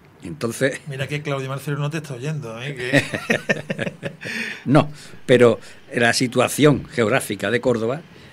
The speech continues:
Speaker 1: es la que ha hecho que esté aquí. De aquí Córdoba se convierte, bueno, venía otro día, ayer venía en el periódico, hace unos días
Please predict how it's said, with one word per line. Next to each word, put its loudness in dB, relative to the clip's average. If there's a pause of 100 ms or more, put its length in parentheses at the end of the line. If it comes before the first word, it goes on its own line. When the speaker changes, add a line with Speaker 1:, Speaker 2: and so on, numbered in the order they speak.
(120)
Speaker 1:
es -4
la -2
que -2
ha 2
hecho -2
que -4
esté -6
aquí. -6 (560)
De -10
aquí -6 (220)
Córdoba -4
se -2
convierte, -4
bueno, -2
venía -6
otro -4
día, -8
ayer -2
venía -4
en -4
el -8
periódico, -6
hace -8
unos -6
días -2